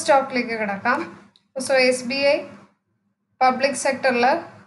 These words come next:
ഫസ്റ്റ് പ്ലേസിലാണുള്ളത്. കോമ്പറ്റീറ്റേഴ്സുമായിട്ട് compare ചെയ്യുമ്പോൾ നല്ല മൂവ്മെന്റ് ഉള്ള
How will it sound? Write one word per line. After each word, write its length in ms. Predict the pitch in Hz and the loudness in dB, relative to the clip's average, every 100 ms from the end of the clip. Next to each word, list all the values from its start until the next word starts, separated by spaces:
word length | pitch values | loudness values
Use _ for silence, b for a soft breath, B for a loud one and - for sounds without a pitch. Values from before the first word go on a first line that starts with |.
| - | -4
ഫസ്റ്റ് 300 | 247 - 294 | -4 -2 -2
പ്ലേസിലാണുള്ളത്. 680 | 262 240 233 240 226 214 202 202 | 0 0 0 0 0 0 -2 0
കോമ്പറ്റീറ്റേഴ്സുമായിട്ട് 840 | 214 214 220 226 240 240 254 226 226 | 0 0 -6 -6 -4 -2 -2 -2 -4
compare 320 | 196 190 196 | -4 -2 -4
ചെയ്യുമ്പോൾ 280 | 196 196 302 339 | -4 -6 -6 -6
നല്ല 160 | 240 240 240 | -6 -6 -8
മൂവ്മെന്റ് 340 | 226 220 214 | -10 -8 -6
ഉള്ള 140 | 220 | -4